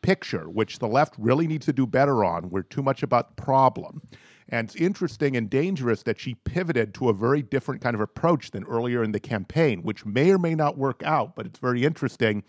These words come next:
Bernie Sanders, it is underestimated the extent to which his appeal is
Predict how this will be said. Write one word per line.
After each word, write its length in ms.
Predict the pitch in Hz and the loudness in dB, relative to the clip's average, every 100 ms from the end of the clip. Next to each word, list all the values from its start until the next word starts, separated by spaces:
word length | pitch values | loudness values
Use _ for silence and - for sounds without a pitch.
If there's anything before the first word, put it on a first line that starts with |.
| - - - - | -16 -20 -20 2
Bernie 260 | 131 175 185 | 4 4 0
Sanders, 560 | - 143 147 127 101 | -4 -8 -6 -6 -6
it 100 | 110 | -8
is 140 | 104 - | -10 -10
underestimated 880 | - 160 151 131 127 139 104 101 95 | -10 -8 -4 -4 -4 -2 -2 -2 -2
the 100 | 110 | -6
extent 460 | 98 - 120 120 - | -6 -4 -2 -2 -4
to 80 | |
which 320 | 120 113 110 - - - _ - | -2 -2 -2 -12 -20 -20 _ -6
his 240 | 135 110 | -4 -4
appeal 500 | 104 - 160 151 131 | -8 -8 -2 0 2
is 280 | 120 113 | 2 0